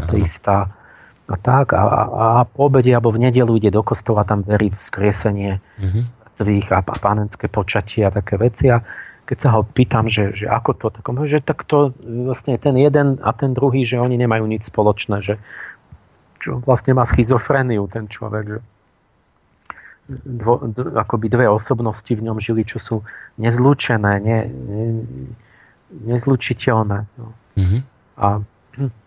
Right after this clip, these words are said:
Speaker 1: že toto, toto není zdra-, zdravé, vlastne akoby toto rozštiepenie. O, a že potom vznikajú dve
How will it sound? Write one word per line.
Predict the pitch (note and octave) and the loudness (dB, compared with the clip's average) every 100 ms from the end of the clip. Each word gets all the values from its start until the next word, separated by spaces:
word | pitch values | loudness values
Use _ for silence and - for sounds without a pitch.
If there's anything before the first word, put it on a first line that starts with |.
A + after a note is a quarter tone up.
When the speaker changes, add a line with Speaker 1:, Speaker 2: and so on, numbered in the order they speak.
| _ _ _ - _ - | _ _ _ -20 _ -12
Speaker 1:
že | D#3+ A2 | -4 -4
toto, | - C3 C3 - _ | 0 0 0 -2 _
toto | - - B2 | -6 -2 0
není | B2+ C3 A#2+ | 2 2 2
zdra-, | G2 G#2+ G#2+ A2 | 2 0 0 -2
zdravé, | A2 G#2 G#2+ G#2+ G#2 B2+ | -2 0 2 2 0 0
vlastne | C#3+ A2 G#2+ - A2+ | -4 -8 -8 -8 -8
akoby | - A2 A2 | -6 -6 -4
toto | A2+ A#2+ | -4 -4
rozštiepenie. | A2 G#2 - A2+ G#2+ G#2+ G#2 A2+ C#3 - _ _ _ _ _ _ _ _ - _ _ _ _ _ _ _ _ _ _ _ _ _ - _ _ _ _ _ _ _ | -2 -4 -2 -2 -2 -4 -2 -2 -2 -6 _ _ _ _ _ _ _ _ -20 _ _ _ _ _ _ _ _ _ _ _ _ _ -20 _ _ _ _ _ _ _
O, | A2+ A2+ A2 - | -6 -4 -4 -6
a | - | -6
že | G#2 G#2+ | -4 -4
potom | - A2+ B2+ A#2 | -4 -2 -2 -2
vznikajú | A2 A#2+ - B2 A#2 | -4 -4 0 0 0
dve | G#2 A2 A#2 A#2+ A#2 | -2 0 2 2 2